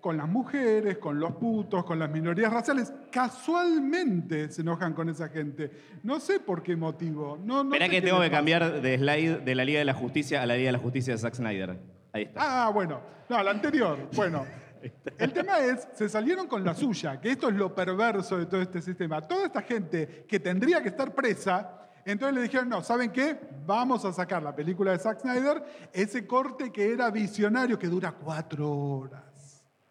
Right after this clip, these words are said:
Speaker 2: ¿Lo viste?
Speaker 1: Lo vi.
Speaker 2: No es
Speaker 1: A
Speaker 2: tan
Speaker 1: ver.
Speaker 2: grave.
Speaker 1: Me entretuvo más de lo que yo creía.
Speaker 2: Ah,
Speaker 1: Tiene,
Speaker 2: bueno, bien, no estoy solo en esto.
Speaker 1: tiene los mismos problemas que tiene la otra película, pero sin chistes.
Speaker 2: Pero por cuatro,
Speaker 1: Y
Speaker 2: claro.
Speaker 1: sin color.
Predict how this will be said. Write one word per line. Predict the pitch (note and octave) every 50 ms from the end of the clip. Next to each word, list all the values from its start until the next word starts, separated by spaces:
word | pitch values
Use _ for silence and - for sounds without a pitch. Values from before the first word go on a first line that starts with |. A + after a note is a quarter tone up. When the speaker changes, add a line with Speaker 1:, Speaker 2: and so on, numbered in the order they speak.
| _ _ _ _ _ _ _ _ _ _ _ _ _ _ _ _ _ _ -
Speaker 2:
¿Lo | C3 C3+ C#3+
viste? | E3 G3+ A3+ - - B3+ A3+ F3 C#3+ A2+ G2 - - - -
Speaker 1:
Lo | - A#3+ C#4+ F4 D4+
vi. | F3+ D#3+ B2+
Speaker 2:
No | G#2+ G#2+ - - - - - _ _ _ _ _ _ _ _ _ _ _ _ _ _ _ _ _ _ _ _ - D5+ C#5 A#4+
es | -
Speaker 1:
A |
Speaker 2:
tan | A#3 B3+ B3
Speaker 1:
ver. | A3 F3
Speaker 2:
grave. | D#3 D3+ D3 C#3+ E3 G3 - - - - - - - - - - - - - - - - - - - - - - - - _ - - - _ - _ - - _ _ - _ _ -
Speaker 1:
Me | F#3 A3+
entretuvo | A#3+ A#3+ A#3 C4 B3 C4+ C4 F4+ F4+ F#4+ F#4+ F#4
más | C4+ A#3 B3+ D4
de | D#4+ C#4
lo | A#3 G3+ F#3+
que | - D#3+
yo | C#3+ G3 G3+
creía. | - E3+ F3 A3 D4 C#4 G3 E3
Speaker 2:
Ah, | D#3+ E3+ D#3
Speaker 1:
Tiene, | E3+ D#3
Speaker 2:
bueno, | D#3 D#3+ C#3+ C3 B2
bien, | C3 D3 C#3+ C3
no | C#3 D3+
estoy | D3+ C3+ D#3+ D#3+
solo | D#3 E3+ D3+ C#3+
en | C3+ B2
esto. | G#2+ G#2 - - G2
Speaker 1:
tiene | F#2 C#4+ F4+ G4+ G#4 F4+
los | C4 G#3+
mismos | G3 A3 C#4 D4+ D#4 D#4+ -
problemas | - G3 F#3 F3+ G3 B3 D#4+ C#4+
que | G#3 F#3
tiene | G#3 G#3 A3
la | G#3+
otra | G3 G#3+ G3+ G3+
película, | G3+ A#3 C4 D#4 - F#4+ F#4 -
pero | A3 G3
sin | F#3+ - A#3 A3
chistes. | - - B3+ F3+ - - - D3 C3 A#2
Speaker 2:
Pero | A2+ A#2 A#2
por | A2+ A2+ A2
cuatro, | - C#3+ B2+ A2+ - G2+ F#2+
Speaker 1:
Y | F#2+
Speaker 2:
claro. | - G3 -
Speaker 1:
sin | - C4 B3 A3+
color. | - G#3 F#3+ G#3+ G#3 E3 D3 - - -